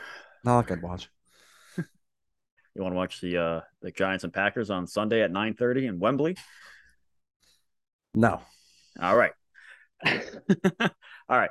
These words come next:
Speaker 2: Um, so I'm gonna go Mets in three. I, I hope it's Mets in two, but I'm gonna go Mets in three just, again, to, to be different. And I'm gonna say, I'll,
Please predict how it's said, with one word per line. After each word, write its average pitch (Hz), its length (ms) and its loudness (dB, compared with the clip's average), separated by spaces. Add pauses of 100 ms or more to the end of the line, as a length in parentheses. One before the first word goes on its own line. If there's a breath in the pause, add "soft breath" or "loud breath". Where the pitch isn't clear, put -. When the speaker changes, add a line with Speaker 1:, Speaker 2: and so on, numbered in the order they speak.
(140)
Speaker 2:
Um, 113 420 4
so - 100 0
I'm 139 60 2
gonna 156 140 0
go 147 60 4
Mets 156 260 4
in 147 80 -2
three. 170 320 4
I, 123 180 4
I - 20 2
hope - 280 0
it's - 100 -6
Mets 87 220 -6
in 76 80 -12
two, 98 200 -2
but 101 200 -2
I'm 110 140 -2
gonna 113 120 0
go 107 80 0
Mets 120 260 2
in 110 100 -6
three 127 240 2
just, 110 200 0 (140)
again, 107 340 -2
to, 92 260 0 (200)
to - 80 -8
be 90 100 -4
different. 127 380 0 (640 loud breath)
And 120 520 2
I'm 160 220 2
gonna 226 160 4
say, 190 400 4
I'll, 156 140 -4